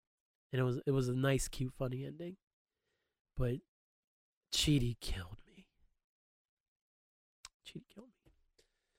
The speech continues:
Oh. I'm gonna save the comic strip topic.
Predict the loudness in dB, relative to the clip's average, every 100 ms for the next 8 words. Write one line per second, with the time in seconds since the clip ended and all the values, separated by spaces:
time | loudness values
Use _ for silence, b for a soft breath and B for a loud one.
0 | _ _ _ _ _ _ _ _ _ _
1 | _ _ _ _ _ _ _ _ 4 6
2 | 6 4 0 -4 -10 B B B B B
3 | B B B B B B _ _ _ _
4 | _ -20 _ _ _ _ _ -20 -20 -20
5 | _ _ _ _ _ _ _ _ _ _
6 | _ -6 0 4 6 6 10 10 8 2
7 | 4 4 2 0 0 -2 -4 -4